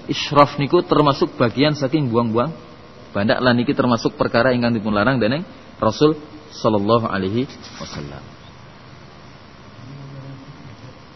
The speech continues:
Wonten perkara penting kaitanipun kalian tiang estri ingkang ngangge emas.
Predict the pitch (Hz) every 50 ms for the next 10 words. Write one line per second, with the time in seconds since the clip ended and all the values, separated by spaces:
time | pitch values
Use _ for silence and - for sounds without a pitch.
0 | - - - - - - - - - - - - - - 170 202 196 185 170 160
1 | 147 139 123 - 143 117 156 143 139 143 139 123 120 113 107 107 117 117 - 113
2 | 113 110 113 110 104 110 110 110 107 104 120 110 110 - 127 - - - 120 123
3 | - - 127 120 113 120 117 117 113 110 110 107 101 98 95 101 -